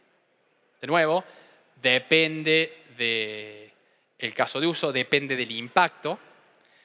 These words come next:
puede ser un costo razonable o no, pero definitivamente tiene un costo. Y además tienen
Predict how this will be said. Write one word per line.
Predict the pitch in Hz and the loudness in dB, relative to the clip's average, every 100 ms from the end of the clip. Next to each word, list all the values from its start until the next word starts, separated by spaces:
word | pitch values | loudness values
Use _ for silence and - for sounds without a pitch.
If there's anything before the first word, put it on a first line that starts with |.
| _ _ _ | _ _ _
puede | 165 165 151 | 2 2 2
ser | 156 | -4
un | |
costo | 143 - 143 | -2 -2 -2
razonable | 131 - 131 131 170 | -4 -6 -6 -4 -2
o | |
no, | 185 196 - - _ - | 0 -2 -4 -20 _ -2
pero | 156 | 0
definitivamente | 156 180 202 269 269 | 2 0 0 0 0
tiene | 214 | -2
un | 170 | -2
costo. | - - - _ _ _ _ _ _ _ _ - - | -6 -8 -16 _ _ _ _ _ _ _ _ -20 -6
Y | 233 | 4
además | 254 247 247 247 285 - - - - | 6 6 2 0 -2 -6 -20 -20 -2
tienen | 226 233 247 | 2 2 0